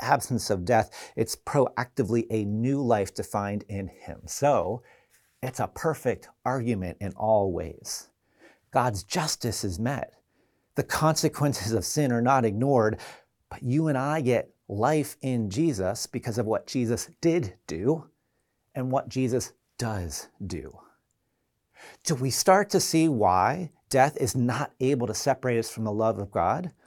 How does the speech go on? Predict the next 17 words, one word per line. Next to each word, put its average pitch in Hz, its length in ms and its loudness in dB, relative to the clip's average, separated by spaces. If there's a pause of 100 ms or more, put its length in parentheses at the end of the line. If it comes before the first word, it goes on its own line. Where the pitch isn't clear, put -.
(500)
All 175 440 10
the 156 120 0
power 147 600 4
of 104 220 -4
death 101 480 -2 (240)
has 117 220 2
been 107 240 0
de-, - 240 0
stripped - 640 -2
and 117 180 0
defeated 117 640 2 (300)
in 120 360 0 (240)
Christ. - 640 -6 (800)
We 160 160 8
cannot 170 440 0
explain 147 640 0
this 113 200 0